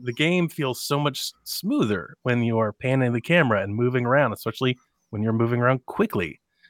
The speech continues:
Um, I've seen, like, some light artifacting around Link at times, but outside of that, um, really plays, like,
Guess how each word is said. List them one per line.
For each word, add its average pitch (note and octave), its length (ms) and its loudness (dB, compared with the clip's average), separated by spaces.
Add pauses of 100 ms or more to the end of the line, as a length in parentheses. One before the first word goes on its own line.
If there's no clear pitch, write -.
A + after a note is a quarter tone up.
(140)
Um, G#2+ 340 4
I've A2+ 140 0
seen, E3+ 200 2
like, D3+ 180 2
some B2 300 2
light C3 220 2
artifacting A#2 600 2
around G#2 260 0
Link D3 180 0
at F#2+ 100 -6
times, F#2+ 380 -8
but A#2 140 -4
outside D3 360 2
of G2+ 100 2
that, A#2+ 260 4 (580)
um, G2 320 -2
really F#3+ 260 0
plays, B2 680 0 (240)
like, A2+ 180 -2